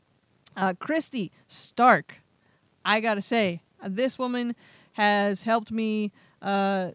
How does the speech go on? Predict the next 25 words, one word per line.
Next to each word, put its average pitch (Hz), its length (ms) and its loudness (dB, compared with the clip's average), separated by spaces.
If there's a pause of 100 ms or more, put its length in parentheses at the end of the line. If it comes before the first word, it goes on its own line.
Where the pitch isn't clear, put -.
(120)
sell 214 320 0
two 311 220 4
houses 202 480 -2
now, 196 480 -2
and, 180 640 -2
uh, 170 520 -4 (380)
just - 360 -4
the 214 100 -2
most 190 300 -2
patient, 233 500 -6
fair, 208 340 -4
kind 226 600 -8
person, 190 520 -6 (540)
uh, 170 340 -4
you 208 400 -4
may 196 280 -2
ever 175 440 -4
meet. 170 340 -8
She's 180 360 -12
just, - 360 -10 (120)
she 208 280 -8
is 175 140 -8
phenomenal. 175 640 -4 (380)
Love 175 300 -2
her 170 160 -4